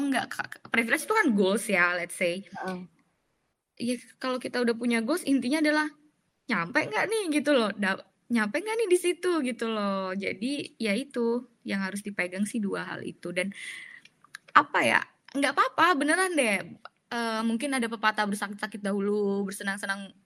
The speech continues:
Speaker 1: kemudian, itu bener. Terus juga, aduh, banyak lah hal yang orang tuh sebenarnya udah kasih tahu kita karena mereka sudah m-, merasakan, sudah mengalami, dan itu, itu memang bener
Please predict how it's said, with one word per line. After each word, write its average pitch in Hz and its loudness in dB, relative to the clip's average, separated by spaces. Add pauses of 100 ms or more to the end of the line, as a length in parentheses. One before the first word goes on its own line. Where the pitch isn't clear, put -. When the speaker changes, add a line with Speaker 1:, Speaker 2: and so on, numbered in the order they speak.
(220)
Speaker 1:
kemudian, 202 0
itu 254 -2
bener. 208 0 (320)
Terus 214 -14
juga, 202 -4
aduh, 285 4
banyak 226 4
lah 294 6
hal 214 -4
yang 214 -8
orang 208 0
tuh 254 -12
sebenarnya 196 -8
udah 196 -6
kasih 202 -4
tahu 190 2
kita 208 0
karena 202 -2
mereka 196 -8
sudah 190 -10
m-, 175 -20
merasakan, 196 0
sudah 196 -6
mengalami, 190 -10
dan 214 -8
itu, 262 -10 (560)
itu 247 -6
memang 233 -6
bener 214 2